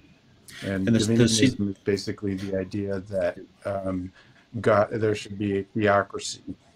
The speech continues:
Speaker 1: run by, you know, your God, and government, all forms of life should center around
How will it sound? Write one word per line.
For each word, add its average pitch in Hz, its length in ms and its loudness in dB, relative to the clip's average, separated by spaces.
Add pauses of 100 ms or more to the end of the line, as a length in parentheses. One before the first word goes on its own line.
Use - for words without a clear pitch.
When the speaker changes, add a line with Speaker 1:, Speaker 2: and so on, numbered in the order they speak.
(160)
Speaker 1:
run 101 400 -4
by, 101 300 2
you 98 580 -8
know, 90 120 -8 (320)
your 98 200 -4
God, 95 640 2
and 95 500 -8 (800)
government, 107 760 0 (540)
all 120 300 4
forms 107 500 -8
of 95 160 -8
life 98 520 -6 (120)
should 107 520 -8
center 101 560 -2
around 95 720 -6